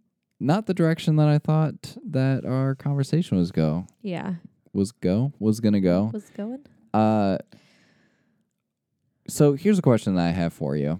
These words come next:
Speaker 2: Okay.
Speaker 1: This is the question that I had planned, 'cause I, I kind, so something I think about a lot with movies, and I think we're too quick to say that thing in the movie was stupid instead of asking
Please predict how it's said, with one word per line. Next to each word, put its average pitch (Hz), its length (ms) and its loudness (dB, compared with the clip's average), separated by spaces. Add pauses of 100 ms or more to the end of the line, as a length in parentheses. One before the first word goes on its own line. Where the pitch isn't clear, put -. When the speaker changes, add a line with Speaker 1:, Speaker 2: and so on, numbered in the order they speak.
(160)
Speaker 2:
Okay. 175 400 -10
Speaker 1:
This 117 180 2
is 113 200 2
the 101 120 2
question 92 360 0
that 80 100 0
I 80 60 0
had 85 420 -6 (100)
planned, 82 500 -6
'cause 110 160 -2
I, 117 220 0
I 123 80 2
kind, 131 400 -2
so 131 220 2
something 196 320 -2
I 165 80 2
think 135 180 0
about 107 200 0
a 92 40 -2
lot 87 280 -2
with 87 320 -4 (580)
movies, 85 460 0
and 87 440 -2 (720)
I 107 80 2
think 131 240 0
we're 135 120 4
too 123 200 2
quick - 300 0
to 98 80 -4
say 87 460 -2 (800)
that 107 480 -8
thing 92 760 -10
in 95 200 -6
the 90 80 -4
movie 90 280 -2
was 85 180 -6
stupid 76 720 -6 (680)
instead 95 360 -2
of 87 80 -2
asking 85 600 -6